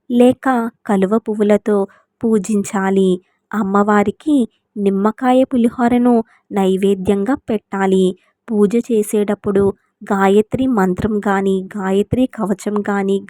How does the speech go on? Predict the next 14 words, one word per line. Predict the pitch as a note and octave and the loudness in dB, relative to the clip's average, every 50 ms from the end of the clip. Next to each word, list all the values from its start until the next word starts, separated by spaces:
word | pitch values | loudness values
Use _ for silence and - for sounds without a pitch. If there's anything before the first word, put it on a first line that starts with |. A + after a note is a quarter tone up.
| - | -10
గాయత్రి | G#3 F#3 F#3 F#3+ G3 G3+ - B3 B3+ B3+ - - | -8 -6 -4 -4 -4 -4 -4 -4 -6 -6 -6 -8
అష్టోత్తరాలు | G#3 G3+ - - - G3 G3 _ - A3+ - G3+ G3+ G#3 G3+ | -8 -8 -6 -4 -4 -4 -4 _ -2 -2 0 2 2 2 0
గాని, | G3 - G3+ G3 G3 G3 G3+ G3 F#3+ - _ _ _ _ _ _ _ - G#3+ | -2 -2 -4 -4 -4 -2 -2 -2 -2 -4 _ _ _ _ _ _ _ -4 -2
లేదా | G3 F#3+ F#3 F#3+ F3+ - F#3+ G3+ C#4+ A#3 _ _ _ _ - - | 0 2 2 2 0 0 0 0 0 -4 _ _ _ _ -6 -2
"ఓం | A3 A#3 C4 C4+ | 0 0 0 0
శ్రీ | C4+ - - - B3+ B3+ | -2 -4 -4 -2 -2 -2
గాయత్రి | G#3+ G3 G3+ F#3 F3+ F#3 F#3 G3+ G#3+ A3+ - - - B3+ B3 | -2 -2 -2 0 0 0 2 0 0 0 -2 -2 0 0 0
దేవియే | G#3 G3 G3+ G3 G3 G3 F#3 G3 A3 B3 B3 | 0 0 2 2 2 2 2 0 0 0 0
నమః" | A#3 A#3+ G#3 G3+ G3 G3+ - A#3 A#3 A#3 - | 0 -2 -2 -4 -4 -6 -4 -4 -4 -4 -4
అనే | A#3 A3+ A#3+ A#3+ A#3+ | -4 -4 -2 -2 -2
మంత్రాన్ని | B3 A3+ F#3 F#3 F#3 F#3 - - A3 A3 A3 A3+ A#3 A3+ G#3+ G#3 _ _ _ _ _ _ - | -2 -2 -2 -4 -4 -4 -2 -2 0 0 0 0 0 0 0 -2 _ _ _ _ _ _ -4
నూట | A3 A3 A3+ A3 G#3+ - A#3 | 0 2 4 4 4 2 0
ఎనిమిది | G#3+ G3+ G3+ G3+ F#3 G#3 | -2 -2 -2 -2 -4 -4
సార్లు | - - G#3 F#3 F#3 G3 A3 B3 A#3+ A3 | -6 -4 -4 -2 0 2 4 4 2 2